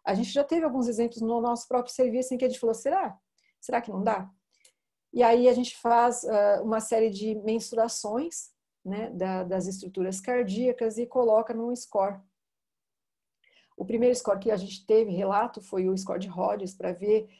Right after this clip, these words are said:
desses ventrículos borderline. Então, a gente faz a, o eixo longo desse ventrículo, faz a aferição da válvula mitral, tanto no parasternal quanto no apical, quatro câmaras. Vejam, ó, seis e meio, será que é tão ruim?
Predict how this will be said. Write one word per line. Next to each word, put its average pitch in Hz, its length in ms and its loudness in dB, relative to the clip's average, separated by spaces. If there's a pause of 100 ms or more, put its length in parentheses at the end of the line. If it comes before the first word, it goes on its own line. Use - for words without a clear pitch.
(120)
desses 190 380 -4
ventrículos 190 480 -4
borderline. 202 760 -2
Então, 185 200 -4
a - 20 -4
gente 190 220 -8
faz 190 320 -4
a, 170 600 -8 (540)
o 185 160 2
eixo 196 300 -2
longo 226 420 0
desse 185 240 -6
ventrículo, 214 640 -4
faz 196 280 -4
a 196 40 -4
aferição 190 560 -4
da 185 160 -2
válvula 175 280 -6
mitral, 185 420 -2
tanto 185 280 -6
no 185 80 -10
parasternal 185 560 -6
quanto 180 240 -12
no 175 120 -12
apical, - 440 -12
quatro 185 300 -10
câmaras. 208 640 -4 (280)
Vejam, 202 420 4
ó, 175 100 -4
seis 247 340 0
e 208 60 -6
meio, 226 280 0
será 233 280 -4
que 208 100 -8
é - 20 -18
tão 196 160 -8
ruim? 190 320 -6